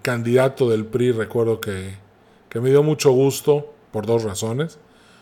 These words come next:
Una, eh, un, un carisma fuera de serie. Y dos, pues por ser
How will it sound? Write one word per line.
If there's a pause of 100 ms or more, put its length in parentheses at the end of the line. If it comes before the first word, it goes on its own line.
(260)
Una, (160)
eh,
un, (160)
un
carisma
fuera
de
serie. (480)
Y
dos,
pues
por
ser